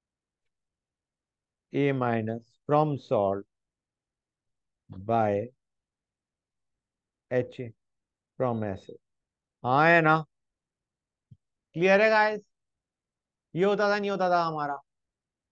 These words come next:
अब मुझे एक सिंपल सी चीज बताओ, यहाँ पे H plus ion concentration या पीएच के formula में देख लो, जो था P K plus log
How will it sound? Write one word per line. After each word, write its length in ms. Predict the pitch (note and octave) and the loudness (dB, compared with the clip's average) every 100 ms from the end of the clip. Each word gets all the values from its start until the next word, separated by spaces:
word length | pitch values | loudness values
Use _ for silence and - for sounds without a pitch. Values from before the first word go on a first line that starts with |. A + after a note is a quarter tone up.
| _ _ - | _ _ 0
अब 140 | F#3 | 2
मुझे 200 | A3+ B3 B3+ | 4 6 4
एक 60 | |
सिंपल 380 | B3+ G3 F#3+ A3+ | 4 0 4 4
सी 100 | B3+ G3+ | 2 0
चीज 160 | G#3 F#3 | 0 2
बताओ, 460 | D#3+ C3 A#2+ B2 - _ _ _ _ _ - | 6 6 6 4 -4 _ _ _ _ _ -8
यहाँ 340 | C3 F3 G3+ G#3 | 0 2 2 0
पे 160 | G3+ A3+ F3+ | -2 -4 -6
H 120 | F#3 A3+ | -6 -4
plus 180 | A#3+ | 0
ion 240 | G3+ F#3+ F#3+ | 0 0 -2
concentration 480 | F#3 F3 E3+ D3 F3+ | -6 -6 -6 -4 -2
या 80 | G3 G3+ | -2 0
पीएच 260 | G#3 A3 | 2 2
के 80 | A#3+ | 0
formula 340 | F#3+ F3+ F3 | 0 2 2
में 120 | F3 D#3+ | -2 -2
देख 140 | C#3+ | -2
लो, 80 | D#3+ | -2
जो 200 | E3+ F3 | 0 0
था 160 | D3+ E3 | 2 0
P 280 | - F3 E3+ | 0 -8 -4
K 200 | E3+ E3+ | -2 0
plus 260 | D#3+ E3 C#3 | 0 0 2
log 340 | D3+ E3 G#3+ | 4 4 2